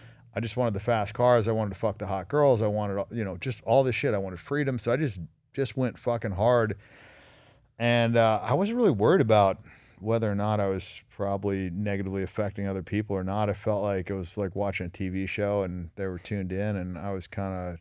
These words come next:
just only really worried about myself, to be honest, as far as that goes. I wasn't, you know, I didn't even consider it. It wasn't even like a, you know, am I, I mean, like, later I kinda, like, looked at that. I'm like,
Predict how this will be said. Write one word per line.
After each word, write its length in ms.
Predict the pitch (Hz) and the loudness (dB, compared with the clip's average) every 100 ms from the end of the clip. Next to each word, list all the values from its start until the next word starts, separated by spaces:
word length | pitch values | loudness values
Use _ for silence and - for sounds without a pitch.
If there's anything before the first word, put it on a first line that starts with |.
| - | -10
just 440 | 92 90 - - _ _ _ | -8 -8 -8 -16 _ _ _
only 260 | 98 101 95 | -8 -6 -4
really 220 | 95 95 | -4 -4
worried 280 | 90 98 95 | -2 -2 -4
about 100 | 87 | -6
myself, 560 | 82 - 92 107 98 - | -8 -8 -4 -2 -4 -6
to 80 | 82 | -10
be 140 | 90 | -8
honest, 420 | 87 98 92 - | -8 -8 -8 -10
as 80 | 92 | -14
far 280 | - 90 90 | -10 -8 -8
as 100 | 76 | -8
that 220 | 85 92 | -8 -8
goes. 240 | 87 87 | -8 -8
I 60 | 87 | -6
wasn't, 360 | 95 90 85 - _ _ _ | -6 -6 -8 -12 _ _ _
you 80 | 92 | -12
know, 140 | 78 71 | -12 -8
I 40 | |
didn't 140 | 110 104 | -6 -6
even 180 | 87 80 | -8 -12
consider 560 | - 87 - 95 92 82 | -12 -12 -10 -8 -6 -8
it. 80 | - | -10
It 60 | 85 | -10
wasn't 280 | 92 87 90 | -8 -8 -8
even 120 | 85 | -10
like 220 | 85 82 | -12 -12
a, 200 | 80 80 - _ _ _ _ _ _ _ _ _ _ | -12 -12 -16 _ _ _ _ _ _ _ _ _ _
you 60 | 90 | -8
know, 140 | 85 | -6
am 100 | 98 | -2
I, 160 | 110 113 | 0 -2
I 300 | 117 120 131 | -2 -4 0
mean, 220 | 156 180 | 0 2
like, 200 | 180 185 | 2 2
later 300 | 180 196 160 | 2 4 4
I 80 | 113 | 4
kinda, 180 | 120 110 | 4 2
like, 220 | 107 101 | 2 0
looked 180 | 107 101 | -2 -2
at 60 | |
that. 200 | 101 104 | -2 0
I'm 100 | 107 | 2
like, 220 | 107 107 | 0 -2